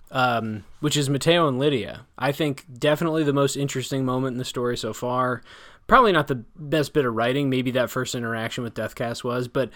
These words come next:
I thought this whole section was pretty intense, pretty rich, and just left you thinking a lot about his decisions and what he's doing, to the point where he ends the exchange by,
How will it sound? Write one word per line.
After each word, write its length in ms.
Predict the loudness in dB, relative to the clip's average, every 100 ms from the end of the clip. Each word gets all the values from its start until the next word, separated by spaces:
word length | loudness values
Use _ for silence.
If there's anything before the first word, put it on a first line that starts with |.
| -16 -2
I 100 | 4 6
thought 200 | 4 2
this 160 | -2
whole 360 | 0 2 4 4
section 500 | 2 0 0 0 -2
was 140 | -4
pretty 320 | -2 0 0
intense, 540 | -2 -4 -4 -4 -4 -6
pretty 280 | -4 -4 -2
rich, 560 | -2 -2 -2 -6 -10 -14 _ _ _ _ _
and 260 | -4 -2 -2
just 160 | -2
left 360 | 2 2 2 0
you 180 | -2 0
thinking 340 | 0 0 2
a 80 | 2
lot 260 | 2 4 4
about 360 | 6 4 2
his 200 | -2 -4
decisions 560 | -4 -4 -2 -2 -2 -2
and 120 | -2
what 100 | -2
he's 200 | -2 -6
doing, 460 | -6 -4 -2 -4 -8 -14 -10
to 140 | -2 2
the 120 | 2
point 260 | 2 0 2
where 180 | 2 2
he 160 | 0
ends 160 | 0 0
the 200 | 0 -2
exchange 460 | -2 -4 -4 -4 -2
by, 340 | -2 -2 -4